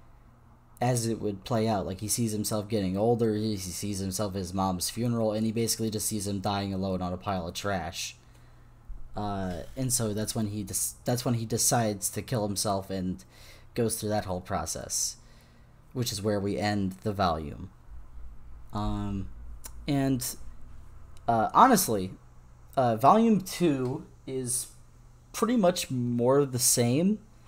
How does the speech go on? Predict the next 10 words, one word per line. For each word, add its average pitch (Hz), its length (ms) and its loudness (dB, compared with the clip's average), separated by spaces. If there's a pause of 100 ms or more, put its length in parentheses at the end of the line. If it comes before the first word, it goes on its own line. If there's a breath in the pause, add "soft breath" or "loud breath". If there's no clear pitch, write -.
(380 soft breath)
We 131 120 4
actually 170 260 4
get, 156 420 8
or 165 380 8
most, 165 540 8
it's 185 180 2
mostly 233 340 6
the 151 120 0
same 127 420 2
for, 107 600 0